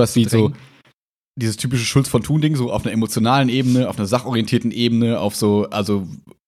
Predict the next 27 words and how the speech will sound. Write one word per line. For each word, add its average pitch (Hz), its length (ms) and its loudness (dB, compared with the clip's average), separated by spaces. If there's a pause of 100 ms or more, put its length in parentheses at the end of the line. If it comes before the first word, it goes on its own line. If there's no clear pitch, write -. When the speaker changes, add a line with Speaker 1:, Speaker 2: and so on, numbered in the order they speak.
(200)
Speaker 1:
oder 113 160 0
was 113 120 -2
meinst 107 220 0
du 101 40 -2
mit 101 160 -4
diesen 104 160 -4
verschiedenen 98 400 -2
Speaker 2:
I-, 98 120 0
I-, 151 380 -4
I-, 156 100 -8
Ebenen, 185 380 2
Speaker 1:
so - 60 -4
Speaker 2:
auch 151 120 2
Speaker 1:
ein 107 40 0
bisschen 180 220 2
in 131 60 6
die 110 60 2
Richtung? 117 220 -4
Speaker 2:
Inhaltsebenen. 110 640 -2
Also, 123 460 -4
Speaker 1:
Ah, 135 280 2
okay, 92 200 -6 (120)
okay. - 160 -20 (720)
Speaker 2:
Beispiel, 123 420 0
wenn 117 140 0
du 117 80 -2
jetzt, - 480 -4